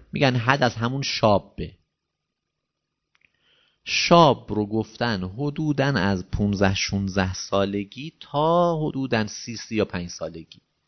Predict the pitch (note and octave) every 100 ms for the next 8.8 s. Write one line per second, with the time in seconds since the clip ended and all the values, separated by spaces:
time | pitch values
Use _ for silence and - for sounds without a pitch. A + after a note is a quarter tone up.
0 | _ _ _ _ _ _ B2 - C3+ B2+
1 | - B2+ B2+ C#3 - _ _ _ _ _
2 | _ - - A2 G2 F2+ E2+ - _ _
3 | _ _ _ _ _ _ _ _ _ _
4 | _ _ _ _ _ _ _ _ _ _
5 | _ _ _ _ _ _ _ _ _ _
6 | _ _ _ _ _ _ _ _ _ _
7 | A2+ A#2+ C3 B2 F2+ - C2+ D3+ F3 G3
8 | - C#3 - - D3 C#3 A#2+ C#3+